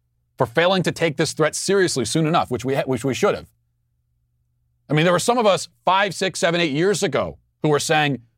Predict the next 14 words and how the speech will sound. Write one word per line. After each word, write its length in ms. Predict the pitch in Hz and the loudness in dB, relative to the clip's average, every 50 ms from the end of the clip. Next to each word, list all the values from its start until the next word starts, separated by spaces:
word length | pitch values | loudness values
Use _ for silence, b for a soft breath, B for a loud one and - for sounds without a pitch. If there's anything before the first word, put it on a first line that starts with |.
| _ _ _ _ _ | _ _ _ _ _
"We're 260 | - 113 127 156 190 | -2 2 2 4 4
gonna 160 | 190 202 196 180 | 4 2 2 2
get 160 | 175 180 - | 0 0 0
to 60 | - | 0
this 160 | 165 165 143 - | -2 -2 -2 -2
point, 360 | - 156 151 139 131 135 120 | -2 0 0 0 0 0 -2
this 120 | 113 113 | -4 -6
transgender 600 | - - 151 156 165 160 127 143 151 143 139 135 123 | -4 -2 0 0 0 0 0 0 0 0 0 -2 0
stuff, 300 | - 135 127 127 110 101 | 0 2 2 2 0 0
this 180 | 123 123 - | -4 -4 -2
is 80 | 143 135 | 0 0
where 140 | 151 151 139 | 2 2 2
we're 80 | 143 | 2
going." 320 | 143 175 175 147 92 - | 2 2 2 0 0 -4